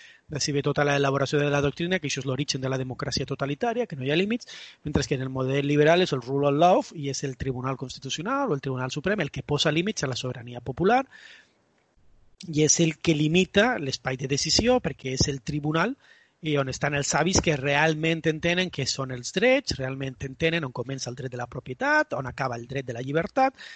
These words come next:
i entenen aquests conflictes de drets. Aquest és el discurs, diguem, oficial. Hi ha que dir que en els models liberals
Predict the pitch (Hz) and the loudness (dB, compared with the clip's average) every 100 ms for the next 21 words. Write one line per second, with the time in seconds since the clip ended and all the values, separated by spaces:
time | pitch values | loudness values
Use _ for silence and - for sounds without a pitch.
0 | - - 139 139 175 160 135 - 156 131 | -14 -8 -4 2 2 2 -2 -4 -4 -4
1 | 131 196 180 123 131 113 - - 113 147 | -6 -2 0 0 -2 -4 -10 -10 -6 -6
2 | 147 127 - 151 139 135 147 165 - - | -4 -6 -6 -4 -2 -2 -4 -6 -8 -8
3 | - - - - 170 165 185 202 180 151 | -8 -18 -20 -6 2 6 6 6 4 2
4 | 143 147 151 147 143 143 | 0 -2 0 2 2 0